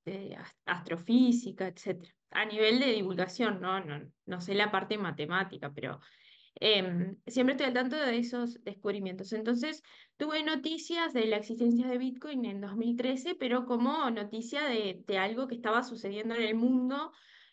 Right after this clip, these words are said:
no lo, eh, vi en principio como algo, eh, relativo a la profesión.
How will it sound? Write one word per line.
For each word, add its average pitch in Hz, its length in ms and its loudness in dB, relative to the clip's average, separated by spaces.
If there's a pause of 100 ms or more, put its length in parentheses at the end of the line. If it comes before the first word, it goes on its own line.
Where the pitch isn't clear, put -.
no 269 440 2
lo, 294 600 -4
eh, 220 200 0
vi 262 400 -2
en 240 160 2
principio 247 680 0
como 202 500 -6
algo, 220 720 -2
eh, 202 240 -8
relativo 202 500 -2
a 214 60 0
la 196 160 0
profesión. 180 500 -8